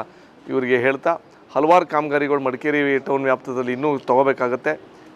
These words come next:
ಆ, ವಿಶೇಷವಾಗಿ ಏನು, ಆ, ಸಿ ಎಮ್ ಐ ಡಿ ಪಿಲಿ ಏನು ನಮ್ಮ ಶಾ-, ಶಾಸಕರ ನಿಧಿಗೆ ಏನು ಐವತ್ತು ಕೋಟಿ ಕೊಟ್ಟಿರೋಂಥ ಮೂರುವರೆ ಕೋಟಿ ರೂಪಾಯಿನೂ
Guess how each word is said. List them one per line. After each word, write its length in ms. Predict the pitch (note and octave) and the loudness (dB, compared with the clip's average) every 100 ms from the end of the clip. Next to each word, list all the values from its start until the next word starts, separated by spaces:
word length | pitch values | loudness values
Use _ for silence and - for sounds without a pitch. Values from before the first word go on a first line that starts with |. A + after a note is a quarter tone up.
| - | 0
ಆ, 240 | C3 C3 | 4 4
ವಿಶೇಷವಾಗಿ 680 | C3 C3 E3+ F3 - D#3 D3+ | 4 0 0 0 0 0 0
ಏನು, 260 | D3 C#3+ B2+ | 0 0 -4
ಆ, 720 | - - - C#3+ C#3 C3+ C3+ | -10 -20 -6 0 2 4 2
ಸಿ 200 | - E3 | 0 0
ಎಮ್ 160 | E3 | 4
ಐ 60 | D3+ | 2
ಡಿ 100 | C3+ | 0
ಪಿಲಿ 260 | - A2+ A#2 | -4 -4 -2
ಏನು 200 | C3 B2+ | -2 -2
ನಮ್ಮ 200 | B2 B2 A#2+ A2+ A2 - | 0 2 2 0 -4 -4
ಶಾ-, 500 | B2 A#2 A#2 A2+ A2+ | 0 2 2 0 -2
ಶಾಸಕರ 320 | B2+ B2+ C3+ | -2 -2 -6
ನಿಧಿಗೆ 460 | C3 B2+ B2+ B2 B2+ - - - C3+ | -4 -4 -2 2 0 0 -20 -10 -2
ಏನು 120 | A#2+ | 2
ಐವತ್ತು 300 | C3+ D#3+ - | 4 4 2
ಕೋಟಿ 180 | D3+ D3 | -2 -2
ಕೊಟ್ಟಿರೋಂಥ 520 | C3+ B2 B2 A#2+ B2+ | -4 -4 -8 -6 -6
ಮೂರುವರೆ 400 | B2 D3 D#3+ C#3+ | -2 2 2 2
ಕೋಟಿ 300 | D3 C3+ C#3+ | -2 -2 -2
ರೂಪಾಯಿನೂ 460 | C3 C#3+ D#3 F#3 | 0 2 2 0